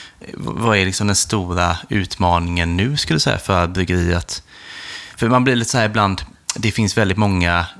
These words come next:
kommer de kunna finnas kvar och sådär? Vad, vad tror du liksom är så här, vad måste man lyckas med?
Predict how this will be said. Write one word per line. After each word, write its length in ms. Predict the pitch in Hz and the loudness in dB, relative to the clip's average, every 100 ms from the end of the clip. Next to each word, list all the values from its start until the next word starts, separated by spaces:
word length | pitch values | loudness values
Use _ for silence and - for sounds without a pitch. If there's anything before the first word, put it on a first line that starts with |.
| - | -14
kommer 280 | - 104 92 | -2 0 2
de 120 | 92 | 0
kunna 180 | 87 95 | 0 -2
finnas 260 | 90 92 90 | 0 0 0
kvar 240 | - 85 | 2 2
och 100 | 82 | 2
sådär? 220 | - 87 | 0 0
Vad, 120 | 90 104 | 2 2
vad 120 | 101 | 0
tror 280 | - 101 92 | -2 -2 0
du 80 | |
liksom 320 | 92 95 98 92 | -2 -2 0 2
är 100 | 85 | 2
så 120 | 98 | 0
här, 120 | 90 | 0
vad 160 | 90 104 | 0 0
måste 300 | 101 - 98 | 0 0 0
man 120 | 95 | 0
lyckas 420 | 101 - 98 - | -2 -4 -4 -2
med? 120 | - | -4